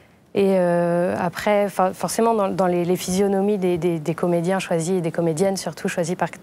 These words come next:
Tarkovsky, euh, moi, je reconnais aussi beaucoup de, de choses que je recherche chez les, les personnes que je photographie, c'est-à-dire des visages qui sont assez indécis, très mélancoliques, et dont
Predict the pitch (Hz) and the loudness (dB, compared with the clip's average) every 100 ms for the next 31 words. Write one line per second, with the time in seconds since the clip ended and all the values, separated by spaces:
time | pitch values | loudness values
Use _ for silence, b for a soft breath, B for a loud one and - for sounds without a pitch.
0 | - 170 175 160 - 226 214 185 175 180 | -6 -4 -2 -4 -2 0 2 2 0 -2
1 | 170 175 175 170 170 165 - 180 165 - | -2 -2 0 2 0 -2 -4 -4 -4 -2
2 | 180 165 165 175 - B B B B - | -2 0 -2 -6 -10 B B B B -14
3 | 190 180 170 202 - 175 180 185 208 196 | -4 -2 0 0 0 0 2 0 0 0
4 | - - 160 - 190 180 175 170 190 185 | -2 -4 -4 -4 -4 -2 0 0 0 0
5 | 185 - 180 165 175 - 220 - 170 170 | -2 -2 0 0 0 -2 -6 -2 -2 0
6 | 170 165 160 170 180 - - - 165 B | 0 -2 0 -2 -2 -6 -6 -4 -4 B
7 | B B B 185 170 190 180 175 170 - | B B B -4 -2 0 0 0 -2 -2
8 | 233 - 196 185 175 175 185 175 214 214 | -4 -2 -2 0 0 0 -2 -2 -2 -4
9 | - - 180 180 - 175 165 170 190 | -8 -6 -4 -2 -4 -8 -8 -4 -4